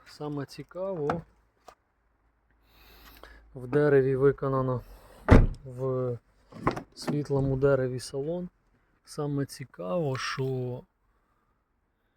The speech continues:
він весь в рідній фарбі. По ньому нема ржавчинки. Є невеличка вм'ятинка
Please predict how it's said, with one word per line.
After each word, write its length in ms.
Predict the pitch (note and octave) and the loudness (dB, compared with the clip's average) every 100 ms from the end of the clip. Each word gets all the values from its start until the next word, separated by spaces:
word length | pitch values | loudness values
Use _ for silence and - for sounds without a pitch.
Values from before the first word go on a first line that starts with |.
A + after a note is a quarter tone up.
| _ _ _ _ _ _ _ _ _ _ - | _ _ _ _ _ _ _ _ _ _ -12
він 200 | C3+ C#3+ | -8 -4
весь 280 | D#3+ D3 - | -4 -4 -8
в 40 | |
рідній 320 | C#3+ C#3 C#3 | -8 -4 -4
фарбі. 500 | C3 C3+ A#2 A#2+ B2+ - _ _ _ _ _ _ _ _ _ _ _ | -6 -10 -10 -10 -12 -14 _ _ _ _ _ _ _ _ _ _ _
По 100 | D3 | -8
ньому 320 | C#3+ C#3 C3+ | -6 -4 -4
нема 300 | C3+ C3 C3 | -2 -4 -4
ржавчинки. 840 | C3 D#3+ E3+ D#3 C#3+ C3+ D#3 D#3 - _ _ _ - _ _ - - - _ _ _ _ - | -4 -4 -4 -6 -8 -8 -8 -10 -10 _ _ _ -20 _ _ -20 -20 -20 _ _ _ _ -12
Є 320 | C3+ C3+ C3 - - - _ | -4 -2 -2 -2 -12 -20 _
невеличка 580 | C3+ C3 C3+ C3+ - C3+ | -4 0 2 4 6 6
вм'ятинка 760 | B2 C#3 C#3 - B2 A#2 A#2+ | 6 2 0 -4 -8 -6 -8